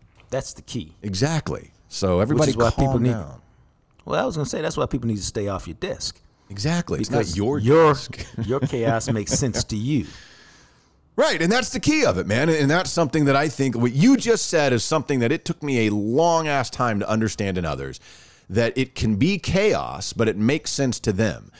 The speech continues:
Speaker 2: And a lot of that chaos doesn't affect me, and I don't need to worry about it.
Speaker 1: Right, right, right.
Speaker 2: That's a, man, that's a really good phrase. I like that quite a bit. Thank you for using it.
Speaker 1: That's what I'm here for, baby.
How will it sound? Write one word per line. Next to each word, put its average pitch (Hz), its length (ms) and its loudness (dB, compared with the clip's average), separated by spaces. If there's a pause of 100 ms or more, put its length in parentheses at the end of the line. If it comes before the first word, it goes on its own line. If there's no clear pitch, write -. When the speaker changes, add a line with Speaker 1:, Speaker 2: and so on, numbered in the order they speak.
(240)
Speaker 2:
And 113 100 -2
a 113 60 2
lot 143 300 2
of 170 60 4
that 147 200 0
chaos 104 600 0
doesn't 123 340 2
affect - 420 -4
me, 87 300 -4
and 104 100 -2
I 113 140 -2
don't 143 160 0
need 123 120 0
to 107 80 0
worry 117 320 0
about 50 320 -12
it. - 160 -20 (1120)
Speaker 1:
Right, 98 160 -2
right, 110 180 0
right. 117 220 -2 (160)
Speaker 2:
That's - 200 -4
a, 95 140 -4
man, 131 220 -2
that's 123 160 -6
a 110 60 0
really 117 300 2
good 95 160 -2
phrase. 71 360 -6
I 104 60 0
like 107 220 -2
that 90 120 -6
quite 80 220 -6
a 67 40 -10
bit. 64 140 -14
Thank 82 220 -6
you 82 60 -8
for 73 100 -10
using 62 260 -14
it. - 220 -4 (100)
Speaker 1:
That's - 160 -12
what 117 140 2
I'm 113 100 2
here 113 160 2
for, 92 160 -4
baby. 85 280 -6